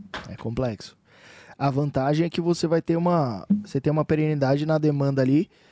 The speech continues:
que é as pessoas sempre vão precisar de serviços relacionados à, à saúde. As pessoas tão vivendo mais. Então, acho que o, o setor, é, por si não é um setor ruim. Acho que é um setor bom. Mas tem que ter, eu sempre busco empresas que têm vantagens competitivas.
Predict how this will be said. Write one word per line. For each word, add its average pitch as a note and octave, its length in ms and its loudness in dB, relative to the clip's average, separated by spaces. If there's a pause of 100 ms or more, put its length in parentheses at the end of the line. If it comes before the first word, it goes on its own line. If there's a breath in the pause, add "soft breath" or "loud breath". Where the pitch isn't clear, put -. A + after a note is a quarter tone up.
(260 soft breath)
que C#3+ 140 0
é C3+ 140 2
as D3 120 0
pessoas C#3+ 340 -2
sempre D3 300 -2
vão C#3+ 100 0
precisar C#3 440 -2
de C3 440 -4 (420)
serviços B2+ 440 -4
relacionados B2+ 500 -4
à, A#2+ 340 -6
à - 40 -16
saúde. D3 320 -2
As G#2 100 -8
pessoas A#2+ 260 -8
tão C3+ 140 0
vivendo C3 320 -2
mais. B2 420 -4 (560 loud breath)
Então, C3 320 0
acho G3+ 140 4
que C#3+ 480 0 (140)
o, C3+ 320 0
o - 20 0
setor, D3+ 500 0 (520)
é, B2 220 0
por E3 200 0
si E3 220 0
não E3+ 180 2
é E3 100 0
um E3 100 0
setor E3+ 280 0
ruim. G#2 260 0 (160)
Acho G#2 120 0
que - 60 -6
é B2+ 40 -4
um B2+ 40 -4
setor D3+ 300 0
bom. C3+ 260 -2 (580 loud breath)
Mas C#3 240 2
tem D3+ 160 -2
que D3+ 120 -6
ter, D3+ 320 2 (380)
eu D#3 100 0
sempre G3+ 300 -2
busco E3 380 2
empresas D3+ 400 -2
que - 120 -4
têm D3 200 0
vantagens C#3 560 0
competitivas. D3 760 -2